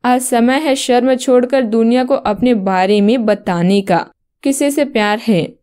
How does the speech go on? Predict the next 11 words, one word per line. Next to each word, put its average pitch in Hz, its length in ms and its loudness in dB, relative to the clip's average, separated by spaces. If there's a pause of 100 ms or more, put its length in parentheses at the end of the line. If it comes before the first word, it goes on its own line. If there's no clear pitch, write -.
(300)
और 254 80 0
आपको 254 320 0
लगता 247 460 0
है 285 200 0
कि 254 360 0 (260)
यही 285 220 2
आपका 269 480 0
जीवन 240 420 0
साथी 240 480 0
है 202 200 2
तो 170 200 -2